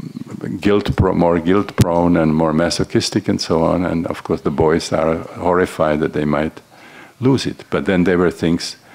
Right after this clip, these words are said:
uh, fear of castration equals fear of death. Well, it's not, not, not great to lose a penis, but it's not, you are not dead yet. You know, termination, loss of an important relationship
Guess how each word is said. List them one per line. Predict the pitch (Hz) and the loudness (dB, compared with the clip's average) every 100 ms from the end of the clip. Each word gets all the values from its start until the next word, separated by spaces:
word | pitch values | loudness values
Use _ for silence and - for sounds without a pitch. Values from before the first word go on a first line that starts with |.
| - - - - - - _ _ - | -20 -20 -20 -20 -20 -20 _ _ -16
uh, | - - - - - | -8 -6 -6 -8 -14
fear | - 110 101 | -2 2 4
of | 92 - | 2 0
castration | 90 80 - 98 90 - 90 | 0 0 2 2 2 -2 -2
equals | 92 87 - 82 - | 0 0 -2 -4 -2
fear | 107 92 | 2 4
of | 92 - | 4 2
death. | 110 73 - - - - - - - - - _ _ _ _ - | 0 0 -4 -16 -20 -20 -20 -20 -20 -20 -20 _ _ _ _ -8
Well, | - 87 | -4 -4
it's | 87 - | -8 -10
not, | - 80 - | -8 -8 -10
not, | - - | -12 -6
not | 87 - - | -4 -4 0
great | 90 92 | 0 0
to | 101 | -2
lose | 90 95 | -2 -2
a | 85 | -4
penis, | - 104 95 76 | -2 -2 -2 -2
but | 90 87 | 0 0
it's | - 90 | 0 -2
not, | 85 - - - - - | -2 -4 -20 -20 -18 -6
you | 95 | 0
are | 85 | 2
not | 82 78 | 2 2
dead | 117 104 | 0 2
yet. | 73 - - - - - - - - - - | 0 -2 -10 -20 -20 -20 -18 -16 -16 -16 -10
You | 151 87 | -2 0
know, | 73 - - - 214 - - - - - _ - - - - - - - - - - _ _ _ - | -2 -6 -12 -20 -20 -20 -20 -20 -18 -20 _ -16 -16 -16 -18 -16 -16 -18 -20 -20 -20 _ _ _ -4
termination, | 117 123 131 104 101 - - 92 | 0 4 6 6 4 2 0 0
loss | 95 95 117 - | 2 2 2 0
of | 117 101 | 0 2
an | 101 | 4
important | 95 - 98 101 95 | 2 2 0 2 2
relationship | 95 104 123 123 101 90 | 4 4 2 0 0 0